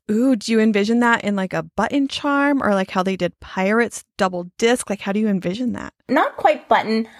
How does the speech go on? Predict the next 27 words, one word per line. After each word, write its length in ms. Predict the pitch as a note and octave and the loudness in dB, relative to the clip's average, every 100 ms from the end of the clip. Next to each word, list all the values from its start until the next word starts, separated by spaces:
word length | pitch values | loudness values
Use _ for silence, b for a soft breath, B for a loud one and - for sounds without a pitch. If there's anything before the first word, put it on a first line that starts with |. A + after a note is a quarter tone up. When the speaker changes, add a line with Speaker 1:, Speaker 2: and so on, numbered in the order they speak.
| B | B
Speaker 2:
not 300 | G3+ G#3 A#3 | -2 2 2
quite 360 | - D#4 D4 - | 4 2 2 0
dangle. 560 | A3 G#3+ G#3+ G#3+ G#3 G#3 | 2 2 2 2 2 2
I'm 240 | G3 F#3 | 0 0
not 180 | G3 F#3+ | 0 0
a 40 | G3 | 0
fan 380 | - F3 F3 - _ - | -2 -4 -4 -8 _ -12
a 40 | |
hundred 260 | F#3 F#3+ F3+ | -6 -4 -4
percent 280 | - F3+ | -4 -4
of 160 | E3 D#3+ | -4 -4
dangles. 540 | D#3 D#3 D#3+ D#3+ - - _ - | -4 -2 -4 -6 -12 -20 _ -6
I, 180 | D#3+ - | -6 -4
I 60 | |
prefer, 320 | F3 G3+ - E3+ | -8 -8 -6 -6
like, 180 | E3+ - | -6 -6
a 40 | |
regular 480 | D#3 D3+ E3 D#3+ E3+ - - _ - | -4 -4 -4 -4 -4 -10 -20 _ -14
charm 300 | - E3 E3+ | -6 -4 -4
first. 360 | - D#3+ D4+ - | 0 0 0 -2
So 200 | B3+ A3+ | 0 2
I 100 | B3+ | 2
was 400 | F#4 C5+ C5+ - C4 | 2 2 -2 -4 0
envisioning 480 | B3 A#3 A3+ A#3 | 2 2 2 -2
something 300 | A3 A#3 - | 0 -4 -2
like 160 | G#3 F#3+ | -2 -2
a, 120 | E3 | -2